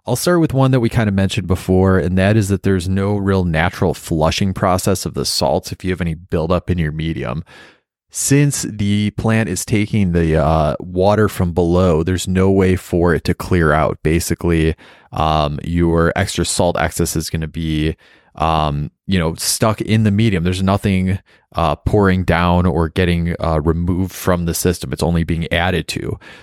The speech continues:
So if you need to flush a, uh, plant that is in a sub-irrigation system, you're gonna have to top water.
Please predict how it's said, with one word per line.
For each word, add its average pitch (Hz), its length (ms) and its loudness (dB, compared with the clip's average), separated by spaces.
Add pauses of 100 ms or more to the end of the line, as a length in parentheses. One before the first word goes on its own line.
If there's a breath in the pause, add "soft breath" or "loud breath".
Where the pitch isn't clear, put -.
(100)
So 85 240 0
if 92 180 -2
you 107 160 2
need 120 220 2
to 104 120 0
flush 107 680 0 (180)
a, 85 300 2
uh, 82 380 0
plant 92 600 0
that 90 180 2
is 85 260 -2
in 87 280 2
a - 100 -2
sub-irrigation 85 1000 2
system, 64 560 -2 (280 loud breath)
you're 101 140 2
gonna 101 140 2
have 101 180 0
to - 80 -12
top 76 360 -2
water. 62 480 -6